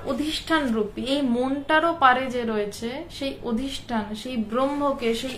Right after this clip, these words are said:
আত্মাকে, সেই আত্মার তত্ত্ব বিষয়ক যে জ্ঞান, তার ব্যাখ্যা যে করছে, সেই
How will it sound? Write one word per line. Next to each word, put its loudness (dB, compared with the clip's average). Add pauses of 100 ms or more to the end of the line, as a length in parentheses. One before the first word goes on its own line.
আত্মাকে, 4 (800)
সেই 6
আত্মার 8 (100)
তত্ত্ব 0
বিষয়ক 2
যে -4
জ্ঞান, 0 (500)
তার 12
ব্যাখ্যা 0
যে -4 (100)
করছে, -10
সেই -8